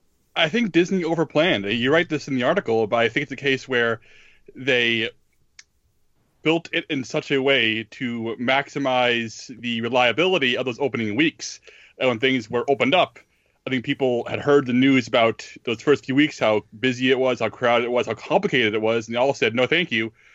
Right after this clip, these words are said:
I'll come back in <laughs> four or five months when the new ride is open." So they kind of, eh, shot themselves in the foot.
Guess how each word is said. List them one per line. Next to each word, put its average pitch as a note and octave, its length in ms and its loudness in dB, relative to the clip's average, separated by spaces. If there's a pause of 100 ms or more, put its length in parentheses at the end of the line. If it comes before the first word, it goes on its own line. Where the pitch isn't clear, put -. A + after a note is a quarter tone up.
(220)
I'll B2+ 120 -2
come C3 160 -4
back B2+ 280 0
in A#2+ 140 -6
<laughs> - 20 -16
four - 360 -4
or B2+ 60 0
five A#2+ 240 2
months D3+ 300 0
when A#2 100 -6
the A2 60 -4
new A#2 180 -2
ride C3 320 2
is A#2 80 -4
open." G#2 340 -4 (460)
So C3+ 180 -2
they C3 120 -2
kind F#3 240 0
of, D#3+ 180 -6
eh, D3 60 -8 (400)
shot E3+ 220 -6
themselves D#3+ 320 0
in C#3+ 40 -2
the A2+ 80 -4
foot. - 320 -4